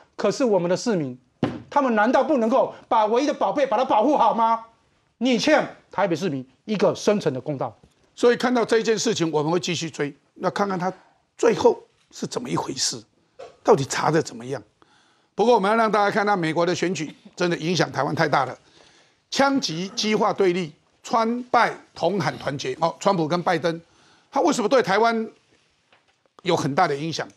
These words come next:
Speaker 2: 因为就像杨书记前A I T的处长讲的，台湾不是局外人，台湾不是 outsider，台湾是 insider。因为美国的整个的这一些啊，国际上政治的作为会影响台湾。川普遇刺，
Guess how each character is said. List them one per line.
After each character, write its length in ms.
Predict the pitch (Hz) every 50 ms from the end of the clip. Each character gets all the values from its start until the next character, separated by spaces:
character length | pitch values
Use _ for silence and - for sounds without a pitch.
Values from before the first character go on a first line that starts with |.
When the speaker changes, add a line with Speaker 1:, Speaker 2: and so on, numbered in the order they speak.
| _ _ _ _
Speaker 2:
因 100 | - 202
为 80 | 208 196
就 180 | - - 220 185
像 220 | - 254 196 156 - - _ _ _ _
杨 180 | - 151 151 190
书 220 | - - 202 190
记 220 | 175 226 202 165 - - - _ _ _ _
前 300 | - - 156 165 196 202 - -
A 120 | - 208 202
I 120 | 196 202
T 180 | 143 185 190 175
的 180 | 180 160 - -
处 180 | - - 190
长 160 | 156 160 156
讲 180 | 143 - 131 117
的， 100 | 113 117 - - - - - - _ _ -
台 160 | - 156 165
湾 140 | 185 196 190
不 120 | - 156
是 100 | 139 175 165
局 180 | - - 147 139
外 180 | 147 160 156
人， 120 | 131 - - _ _ _ _ _ _ _ _
台 120 | - 190
湾 120 | 214 233 214
不 80 | 180
是 120 | 175 160 -
outsider， 540 | - 196 196 190 - 185 190 - - 151 131
台 160 | - - 156 165
湾 80 | 185
是 120 | 160 - -
insider。 580 | - 190 208 196 - - 190 196 160 - 143 - _ _ _ _ _ _ _ _
因 120 | - 208 220
为 180 | 226 202 - - -
美 200 | 165 160 165 156
国 200 | 131 170 185 180
的 200 | 208 190 - - - _ _ _ _ _ _
整 220 | - - 151 151 143
个 120 | 175 165
的 220 | 160 165 156 143 - -
这 120 | - 196
一 80 | 190 190
些 320 | - - 190 196 185 - - _ _
啊， 140 | - 135 127
国 180 | - 143 165
际 140 | 160 190 175
上 200 | 151 185 160 143 - - _ _
政 160 | - 214 180 143
治 120 | 180 180
的 80 | 147 139
作 180 | - 175 160
为 120 | 135 127 117
会 160 | - 170 151
影 180 | 135 139 151
响 160 | 147 135 120 110
台 140 | - - 120
湾。 140 | 120 127 131 - - _ - - - - _ _
川 160 | - - 277
普 140 | 247 214 208
遇 140 | 254 277 247
刺， 280 | - - 269 208 -